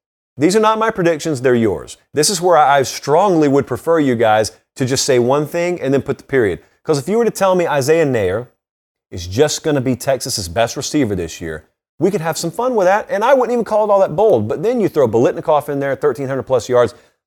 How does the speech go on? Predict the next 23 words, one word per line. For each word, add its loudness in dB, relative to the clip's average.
Uh, -14
it's -6
not 2
impossible, -4
obviously. -2
In -4
fact, 0
if -6
you -2
are 2
the 2
leading 2
receiver -2
at -8
Texas, -6
you 0
very 4
well 4
may 0
be -4
in -2
that -10
conversation. -10